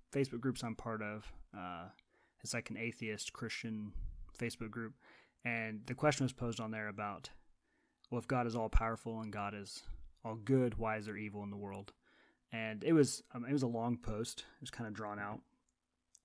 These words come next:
Um, and so I grabbed it, I stuck it in the Freeform app, and I thought, "Well, that'll be something good to cover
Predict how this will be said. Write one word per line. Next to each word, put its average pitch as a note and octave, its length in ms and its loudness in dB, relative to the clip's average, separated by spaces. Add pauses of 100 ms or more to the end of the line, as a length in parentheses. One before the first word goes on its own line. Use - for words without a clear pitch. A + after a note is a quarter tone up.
(220)
Um, A2 380 -2
and B2 100 0
so C#3+ 100 4
I C3+ 60 8
grabbed C#3+ 340 10
it, C#3+ 220 4 (720)
I A#2+ 160 -2
stuck C3+ 320 2
it C3 60 4
in B2+ 140 8
the A2+ 160 2
Freeform A#2+ 480 0
app, A2+ 280 8 (720)
and A#2 120 -2
I G#2+ 80 0
thought, A#2 200 -4
"Well, B2 180 2
that'll B2+ 160 4
be C3 80 6
something A#2+ 280 2
good A2 140 -2
to A2+ 60 -4
cover G#2+ 420 -4